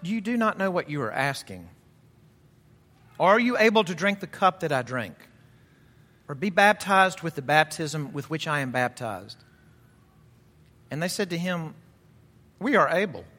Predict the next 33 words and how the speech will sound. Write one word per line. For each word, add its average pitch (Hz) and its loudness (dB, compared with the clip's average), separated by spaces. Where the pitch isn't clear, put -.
And 135 -10
Jesus 131 -6
said 127 -2
to 123 -10
them, 123 -6
"The 151 -10
cup 220 2
that 180 -2
I 180 4
drink, 175 -6
you 147 -14
will 160 -2
drink. 101 -8
And 120 -10
with 135 -8
the 127 -12
baptism 185 0
with 165 -8
which 175 -4
I 175 2
am 156 0
baptized, 165 2
you 147 -10
will 135 -4
be 127 -6
baptized. 107 -2
But 165 -12
to 180 -10
sit 220 0
at - -6
my 190 4
right 175 2
hand 139 -10